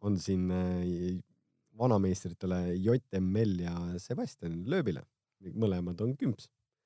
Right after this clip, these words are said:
Äh, Jari-Mati tuli väga hästi Tšiilis nii-öelda psühholoogiliselt ja ta oli tegelikult juba jube heas tempos.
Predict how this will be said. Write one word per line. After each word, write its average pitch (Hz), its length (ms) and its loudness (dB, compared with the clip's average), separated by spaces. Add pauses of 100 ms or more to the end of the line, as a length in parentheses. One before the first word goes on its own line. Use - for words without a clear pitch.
(400)
Äh, 104 560 2
Jari-Mati 104 560 2
tuli 104 240 2
väga 113 400 0
hästi 123 400 -2
Tšiilis 98 480 0
nii-öelda 87 540 -2 (500)
psühholoogiliselt 98 800 2
ja 92 80 -6
ta 101 160 4
oli 92 160 0
tegelikult 95 480 -2
juba 95 240 -4
jube 151 480 0 (400)
heas 110 240 2
tempos. 110 480 0